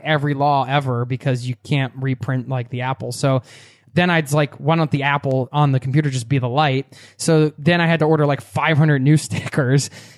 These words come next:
and then we were gonna sell these stickers and, like, donate all the money to, um, the American Cancer Society. Um,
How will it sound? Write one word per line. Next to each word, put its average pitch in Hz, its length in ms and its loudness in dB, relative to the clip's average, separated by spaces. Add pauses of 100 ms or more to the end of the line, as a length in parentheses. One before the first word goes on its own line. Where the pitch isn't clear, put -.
and 180 720 2 (200)
then 233 400 2
we 240 120 6
were 226 80 4
gonna 220 140 2
sell 233 180 2
these 226 160 2
stickers 220 440 0
and, 175 460 0
like, 160 180 -2 (320)
donate 170 280 4
all 156 120 4
the 151 40 2
money 147 380 2
to, 135 680 2
um, 123 480 -2
the 147 80 0
American 139 340 0
Cancer 123 340 -6
Society. 110 680 -12 (380)
Um, 139 640 0